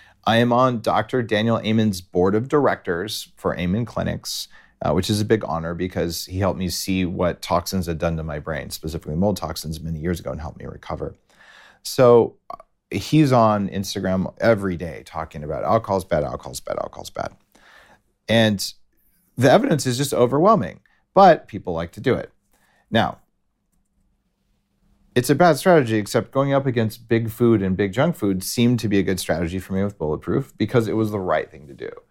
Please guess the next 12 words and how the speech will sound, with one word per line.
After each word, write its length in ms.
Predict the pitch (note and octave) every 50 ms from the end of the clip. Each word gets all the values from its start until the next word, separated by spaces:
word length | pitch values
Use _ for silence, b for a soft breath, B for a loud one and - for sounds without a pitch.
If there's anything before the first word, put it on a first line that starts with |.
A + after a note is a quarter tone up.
| _ _ _ _ _ _ _
So 180 | - - A2 G#2+
with 480 | - - B2+ C3 B2 A#2+ - - - _ _ _ - -
True 200 | - - E3+ D#3+
Kava, 600 | - D#3 F3 F3+ E3 C#3 A#2 G#2 G2+ F#2 - - - _ _ _ -
in 160 | B2+ C3 C3
order 280 | C3+ D3 D#3+ E3 D#3+ D3
to 160 | - - C3+
make 360 | B2 A#2+ A#2 A#2+ B2 B2+ -
it 140 | C#3 - -
something 260 | - A#2+ A2+ A2+ A2
that's 200 | G#2+ G#2 G2+ -
accessible, 800 | - D2 - - D#3+ F#3 F#3 - A#2+ F#2 F2 E2 E2+ F#2 - -